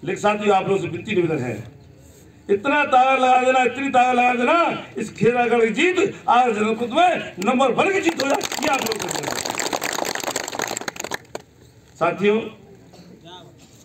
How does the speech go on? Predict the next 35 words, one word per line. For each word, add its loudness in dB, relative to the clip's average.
भारतीय 0
जनता 0
पार्टी 2
ने, 2
आप 0
लोगों 4
ने, 2
मैं 0
देखा 2
होगा 2
कि -10
दूसरे -2
दलों 2
पे 2
जिस -14
प्रकार -2
से -2
टिकट -4
मिलता 0
है, 2
पैसे -4
लेकर -2
के -2
सिफारिश -4
से -2
मिलता -4
है, -6
भारतीय 2
जनता 2
ऐसी -4
पार्टी 0
है, 4
इसमें -2
कोई 0
सिफारिश, 0